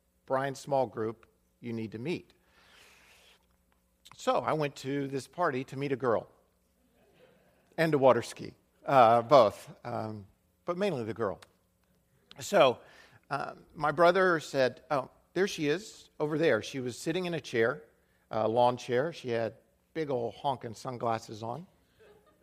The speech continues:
and a bathing suit, and, um, she, she looked good. So I went up to meet her. My brother said, "Come,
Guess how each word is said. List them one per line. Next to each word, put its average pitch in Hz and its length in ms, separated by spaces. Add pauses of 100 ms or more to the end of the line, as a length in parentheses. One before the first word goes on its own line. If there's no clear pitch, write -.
(400)
and 117 100
a 117 40
bathing 139 360
suit, 160 320 (800)
and, 120 540
um, 117 580 (920)
she, 147 200 (320)
she - 220
looked 175 260 (160)
good. 294 300 (840)
So 151 200
I 156 180
went 180 420 (180)
up 160 220
to 160 80
meet 165 140
her. 220 60
My 185 120
brother 143 280
said, 139 220
"Come, 175 380